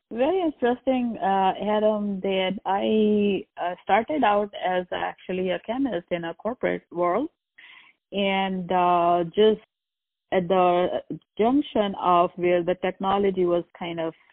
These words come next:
shaping it up, uh, information technology was going into more on the, on the research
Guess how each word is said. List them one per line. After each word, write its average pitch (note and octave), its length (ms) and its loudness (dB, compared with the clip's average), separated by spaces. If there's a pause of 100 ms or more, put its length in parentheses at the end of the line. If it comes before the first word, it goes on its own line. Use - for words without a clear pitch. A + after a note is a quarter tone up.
shaping E3+ 340 -2
it D#3+ 140 -2
up, C#3+ 280 0 (640)
uh, F3 420 4
information E3+ 540 -6
technology E3 680 0
was D#3 260 0 (200)
going E3+ 420 0
into E3 460 -8
more D3+ 220 -4
on D3+ 180 -6
the, C#3 360 -2 (320)
on D#3+ 180 -2
the C#3+ 220 0
research F3+ 500 -2